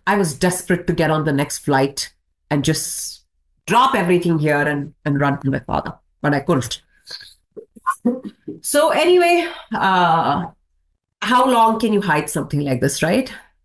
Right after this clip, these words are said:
So we had to disclose. And like a true Fauji, like a, he was a complete trooper and he took it in his stride. Uh, in fact, uh, I think Mama ko sabse baad mein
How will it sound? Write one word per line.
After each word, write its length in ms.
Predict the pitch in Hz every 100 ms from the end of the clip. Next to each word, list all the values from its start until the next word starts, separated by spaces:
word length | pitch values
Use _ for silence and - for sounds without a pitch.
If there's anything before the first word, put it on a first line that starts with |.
| _
So 160 | - 190
we 160 | 170 165
had 220 | 147 151
to 80 | 156
disclose. 760 | 151 - 151 214 349 339 - -
And 280 | 165 165 165
like 220 | 160 156
a 120 | 156
true 300 | - 262 294
Fauji, 520 | - 196 160 165 151
like 220 | 151 147
a, 280 | 147 143 143 _ - _
he 140 | - 285
was 180 | 214
a 120 | 160 -
complete 480 | - 156 - 170
trooper 500 | - 147 135 127 - -
and 320 | 156 151 156
he 200 | 175 202
took 180 | 175 185
it 80 | 165
in 80 |
his 160 | 156 156
stride. 540 | - 156 143 165 170 _ _ _ _ _ _ _
Uh, 440 | 165 156 151 135 - _
in 160 | - 202
fact, 800 | - 214 247 - - - - - -
uh, 240 | 151 143 - -
I 100 | 185
think 380 | 226 233 226 165
Mama 460 | 165 202 233 240
ko 380 | 233 208 190 190 _
sabse 800 | - 190 - 202 190 180 170 170 _ _ _ _ -
baad 360 | 165 165 165 160
mein 440 | 165 156 151 151